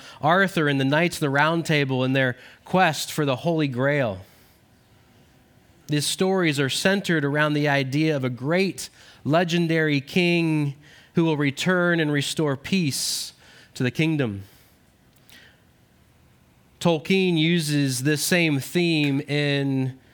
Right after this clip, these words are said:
his epic, The Lord of the Rings. The great ancient kingdom of Gondor is about to fall, but the dream of a new king and a new beginning is still alive.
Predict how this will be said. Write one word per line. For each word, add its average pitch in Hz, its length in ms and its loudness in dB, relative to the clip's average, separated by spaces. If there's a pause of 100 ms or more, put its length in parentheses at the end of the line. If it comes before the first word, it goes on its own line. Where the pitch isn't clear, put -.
(160)
his 135 200 0
epic, 147 500 -2 (140)
The 139 140 -2
Lord 139 340 -2
of 123 200 -6
the 120 100 -2
Rings. 123 840 -2 (720)
The 147 280 2
great 160 280 2
ancient 165 400 0
kingdom 156 460 2
of 139 340 0 (220)
Gondor 143 680 0
is 131 80 -2
about 143 360 0
to 139 60 -2
fall, 160 580 0
but 135 240 -4
the 139 180 0 (260)
dream 185 380 2
of 156 140 0
a 156 60 0
new 151 180 0
king 156 640 0 (300)
and 143 140 -2
a 139 60 -2
new 151 200 0
beginning 139 520 0
is 120 140 -4
still 151 520 -2 (380)
alive. 123 960 -2